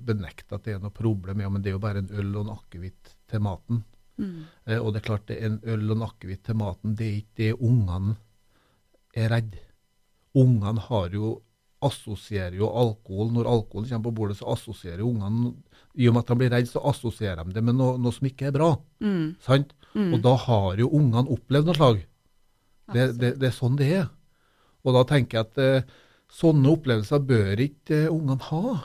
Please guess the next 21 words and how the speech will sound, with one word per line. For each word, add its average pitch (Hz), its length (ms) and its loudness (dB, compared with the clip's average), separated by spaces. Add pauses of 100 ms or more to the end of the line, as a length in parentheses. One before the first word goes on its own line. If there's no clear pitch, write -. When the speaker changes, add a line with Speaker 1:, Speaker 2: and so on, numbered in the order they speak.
(120)
Speaker 1:
vært - 260 -4
spesielt - 760 -8
da. 160 100 0 (160)
Eh, 123 180 -4
al-, 156 300 0
egentlig 123 400 0
aldri, 143 320 4
men 156 180 2
i 131 60 -2
hvert - 160 -4
fall 147 180 -2
ikke 139 220 -4
i 143 100 2
juletida. 160 600 0 (720)
Eh, 127 680 -6 (600)
så 135 140 -2
det, 123 140 2 (1000)
men 139 180 -2
på 156 120 -6
en 160 60 0
måte 147 200 -2